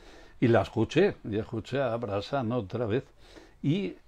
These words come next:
y, y a raíz de escucharla, busqué, mm, información sobre Sète y leí un artículo de un escritor que se llama Usen Lahoz en un suplemento de viajes, hablando, y decía una cosa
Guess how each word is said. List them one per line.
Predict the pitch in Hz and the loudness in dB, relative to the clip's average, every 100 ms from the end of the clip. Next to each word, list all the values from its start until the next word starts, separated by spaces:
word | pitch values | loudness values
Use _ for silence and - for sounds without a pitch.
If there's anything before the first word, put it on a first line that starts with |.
| - | -8
y, | 113 143 - 135 160 120 120 | -6 -4 -2 -2 0 0 -2
y | 139 | -2
a | 113 | -2
raíz | 110 110 139 156 | 2 4 4 4
de | 160 | 2
escucharla, | - 175 - 196 185 131 165 135 | 2 0 0 0 0 0 -2 -4
busqué, | 127 95 92 98 - 139 127 147 135 | -6 -4 -4 -6 -2 0 2 2 0
mm, | 123 123 127 151 120 | 0 2 2 2 2
información | 117 - 123 123 110 151 139 120 | 2 2 2 2 2 4 4 2
sobre | - 104 98 101 | -2 -2 0 0
Sète | - 170 - - - - - - - - | 4 4 2 -8 -20 -20 -20 -20 -20 -4
y | 117 | -2
leí | 110 123 123 | 2 4 6
un | 170 135 | 4 6
artículo | 135 110 - 170 - 117 101 90 | 4 2 0 -4 -2 0 0 0
de | 95 95 | -2 -2
un | 110 101 | 0 -2
escritor | - 104 104 - 165 104 | -2 0 0 4 2 2
que | 101 | -4
se | 101 110 120 | -6 -6 -2
llama | 117 123 107 | 0 2 2
Usen | 104 110 120 117 107 | 2 2 0 2 2
Lahoz | 110 107 131 - 101 | 6 6 6 2 -6
en | 95 87 | -6 -6
un | 117 101 104 | -4 -2 -4
suplemento | - 104 104 104 110 101 110 | -4 -8 -4 0 0 2 2
de | 104 | 2
viajes, | 123 151 151 151 - - - - - | 2 2 2 -2 -4 -20 -20 -20 -4
hablando, | 92 90 131 117 139 143 - | 0 2 2 4 4 2 2
y | 117 | -4
decía | 117 117 - 147 165 | 0 0 0 2 4
una | 135 120 98 | 4 2 0
cosa | - 113 - 101 | -2 -4 -4 -12